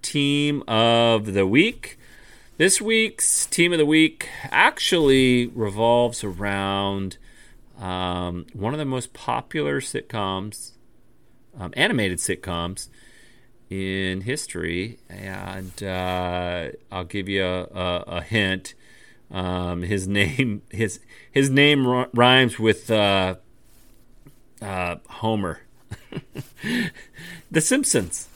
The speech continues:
So there's a direct connection between our, uh, team of the week and the classic animated show, The Simpsons. So first off, uh, I, I seem to be going to New Mexico quite a bit. This is the second,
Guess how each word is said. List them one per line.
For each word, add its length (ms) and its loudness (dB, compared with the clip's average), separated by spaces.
So 180 2
there's 240 4
a 60 0
direct 500 2
connection 600 0
between 760 -4
our, 520 0
uh, 720 -4
team 200 -6
of 60 -4
the 80 -2
week 460 -2
and 720 -8
the 480 -8
classic 640 -2
animated 540 -6
show, 440 -4
The 100 -10
Simpsons. 720 -12
So 360 6
first 300 2
off, 340 0
uh, 380 0
I, 240 0
I 40 0
seem 260 -6
to 60 -6
be 140 0
going 360 0
to 520 0
New 520 -4
Mexico 640 -2
quite 300 -4
a 60 -8
bit. 360 -2
This 120 -6
is 120 -4
the 80 -4
second, 440 -2